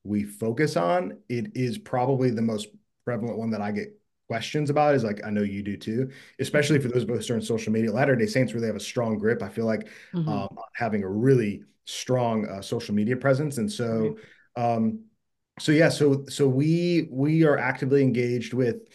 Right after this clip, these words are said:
Speaker 1: training up churches and raising up mission leaders to, uh, to really do what the Latter-day Saints do, which is,
Speaker 2: Mm-hmm.
Speaker 1: um, to go to them and, and try and share the gospel with them,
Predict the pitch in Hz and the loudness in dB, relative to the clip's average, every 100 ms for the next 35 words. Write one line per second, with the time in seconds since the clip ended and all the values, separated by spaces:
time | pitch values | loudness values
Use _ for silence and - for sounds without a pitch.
0 | _ _ - - 131 123 120 - 131 127 | _ _ -6 2 2 2 0 0 0 0
1 | 123 120 117 110 - 107 110 120 113 113 | 0 0 -2 -4 -6 -4 -2 0 0 0
2 | 110 113 117 113 110 110 107 107 104 - | 0 -2 -2 0 2 2 2 0 -2 -6
3 | - 117 113 110 107 107 - - - 110 | -6 -2 0 0 0 -6 -14 -18 -8 -4
4 | 107 104 - 113 107 127 196 107 113 123 | -4 -4 -4 -2 2 6 6 6 2 0
5 | 117 120 123 117 113 160 123 - 104 92 | 0 0 0 0 0 0 0 -4 -4 -4
6 | 180 208 214 - 208 180 175 165 220 - | -4 -4 -2 -2 -2 -2 -2 -4 -8 -8
7 | 220 - 101 95 - 123 107 110 120 139 | -14 -12 -12 -12 -8 -4 -4 0 2 4
8 | 151 110 110 127 107 104 107 104 113 113 | 4 2 2 2 2 0 -2 -4 -4 -4
9 | 117 - 107 104 120 107 104 107 107 113 | -4 -4 -4 -2 -2 -2 -2 -2 -4 -2
10 | 107 104 98 117 147 | -2 -2 -2 0 0